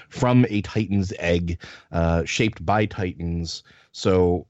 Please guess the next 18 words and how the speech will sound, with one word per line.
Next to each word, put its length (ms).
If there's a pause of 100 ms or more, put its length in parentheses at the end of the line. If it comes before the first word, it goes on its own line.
(100)
stripping 500
us 260
of 400
our 200
sort 240
of 140
immortality 920 (320)
and 180
pushing 320
us 240
into 220
that 160
curse 200
of 80
flesh 300
suits 360
their 160
needs. 460